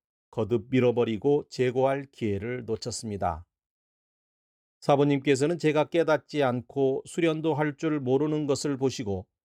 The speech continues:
이 두 가지 일을 또 배치하신 것입니다.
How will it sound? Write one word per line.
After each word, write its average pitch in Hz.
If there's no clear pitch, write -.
이 120
두 123
가지 127
일을 135
또 160
배치하신 113
것입니다. 98